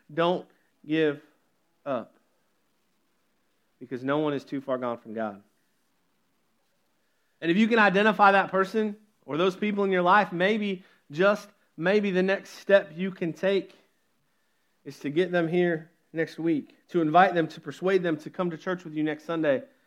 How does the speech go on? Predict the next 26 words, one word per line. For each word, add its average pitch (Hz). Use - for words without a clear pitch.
We 143
say 180
this 180
every 180
year 180
at 160
this 165
time 165
of 160
year, 180
and 165
I 147
mean 175
it. 139
People 196
are 190
more 202
likely 190
to 165
accept 208
an 185
invitation 185
to 160
church 202
on 160
Easter 185